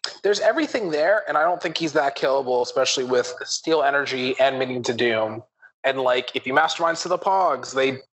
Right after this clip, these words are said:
you know, heal the damage. Like, the, I, at the hundred point line, the package is all there. Also worth noting that the Mastermind map has incredible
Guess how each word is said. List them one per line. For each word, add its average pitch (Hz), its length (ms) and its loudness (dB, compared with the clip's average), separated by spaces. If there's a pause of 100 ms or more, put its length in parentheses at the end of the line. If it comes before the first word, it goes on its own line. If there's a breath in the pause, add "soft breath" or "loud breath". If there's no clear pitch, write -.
(120)
you 147 100 0
know, 123 140 2
heal 147 260 0
the 139 80 -4
damage. 131 560 0 (960 loud breath)
Like, 175 240 0
the, - 380 -2
I, 170 120 2 (100)
at 180 140 0
the 190 100 2
hundred 240 260 2
point 233 240 0
line, 196 360 0
the 156 140 0
package 160 420 -2
is 143 140 -2
all 139 140 2
there. 117 360 0 (720)
Also 160 240 0
worth 175 240 0
noting 127 540 0 (320 loud breath)
that 143 280 0 (240)
the 143 140 -2
Mastermind 139 680 0
map 127 320 0 (100)
has 139 240 4
incredible 135 920 0